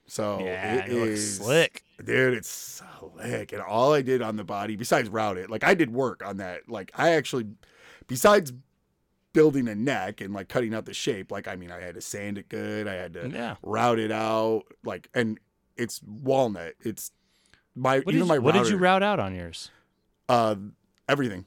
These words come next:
Speaker 1: There was nothing. It was blank.
Speaker 2: Oh, he, he, you, you didn't have any routes on that, huh?
Speaker 1: No, because, um, he asked me if I wanted a standard telly, and I said, "No, I'm gonna do a deluxe." And then he said, "Okay, well, do you want me to do a swimming pool?" And I said, "I don't know the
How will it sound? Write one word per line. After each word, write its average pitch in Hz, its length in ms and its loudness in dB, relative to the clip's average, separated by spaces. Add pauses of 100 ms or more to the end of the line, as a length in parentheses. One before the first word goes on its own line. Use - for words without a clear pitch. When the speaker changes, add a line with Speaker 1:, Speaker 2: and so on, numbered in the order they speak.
Speaker 1:
There 131 100 4
was 123 120 0
nothing. 123 240 0
It 123 40 2
was 120 80 0
blank. 101 380 -6 (640)
Speaker 2:
Oh, 147 200 6
he, 123 220 -2 (180)
he, 110 300 -10
you, 110 160 -6 (120)
you 110 120 -8
didn't 113 180 -4
have 117 180 -4
any 101 140 -10
routes 98 320 -8
on 87 120 -12
that, 80 140 -14
huh? 101 100 -10 (180)
Speaker 1:
No, 160 280 8
because, 135 540 4
um, 123 280 2
he 139 140 2
asked 135 220 0
me 135 60 0
if 127 100 -2
I 123 80 0
wanted 120 240 -2
a 117 60 -4
standard 113 400 -4
telly, 120 340 2
and 104 80 -4
I 104 60 -6
said, 110 200 -4
"No, 120 220 2
I'm 110 100 -2
gonna 104 220 -8
do 107 200 -6
a 98 40 -8
deluxe." 104 680 -6 (320)
And 117 180 -2
then 107 100 0
he 117 140 -4
said, 101 420 -4 (1120)
"Okay, 120 520 4
well, 127 180 4
do 123 80 -4
you 131 80 2
want 131 140 4
me 123 80 2
to 120 60 -4
do 123 100 2
a 110 60 -2
swimming 156 360 2
pool?" 117 600 0
And 113 80 -2
I 110 80 -2
said, 113 280 -2
"I 117 140 0
don't 127 180 0
know 117 400 4
the 107 180 -4